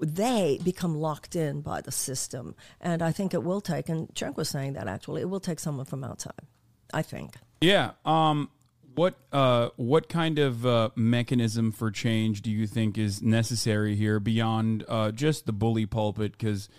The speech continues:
Speaker 2: as the president, potentially, um, you will have a lot of powers. Uh, how do you,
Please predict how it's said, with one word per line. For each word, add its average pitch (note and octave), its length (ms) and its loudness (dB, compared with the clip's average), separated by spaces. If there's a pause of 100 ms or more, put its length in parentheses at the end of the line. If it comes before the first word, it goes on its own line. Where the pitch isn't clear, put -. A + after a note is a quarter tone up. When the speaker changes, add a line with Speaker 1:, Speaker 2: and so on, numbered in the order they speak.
(480)
Speaker 2:
as B2+ 200 4
the A#2 80 -6
president, C3 680 4 (140)
potentially, A2 760 0 (540)
um, A2 440 2
you A#2+ 160 0
will A#2+ 140 0
have A2+ 260 0
a - 20 -2
lot A2 220 0
of G#2+ 80 -4
powers. A2 800 -2
Uh, A2 400 2 (360)
how A#2 280 -2
do A#2+ 80 0
you, A#2+ 440 0